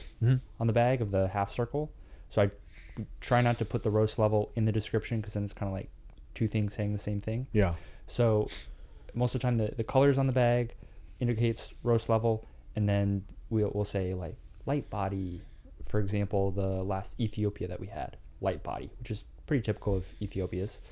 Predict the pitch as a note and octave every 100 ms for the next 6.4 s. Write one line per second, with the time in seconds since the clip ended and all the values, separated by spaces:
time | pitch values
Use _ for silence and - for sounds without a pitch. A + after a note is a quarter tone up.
0 | - - - - - - G#2+ G#2 G#2 G2+
1 | G2+ F#2+ F#2+ - G2 F#2+ F#2+ F#2+ F#2 F#2+
2 | - - - - - F2 E2+ - - -
3 | - - - - - A#2 A#2+ B2 B2 A#2
4 | A2 A2+ A2+ A2+ - G#2 G2 - F3+ F#3
5 | - D3 A#2+ B2 A#2 A2 - A2 F#2 D#2+
6 | - - - -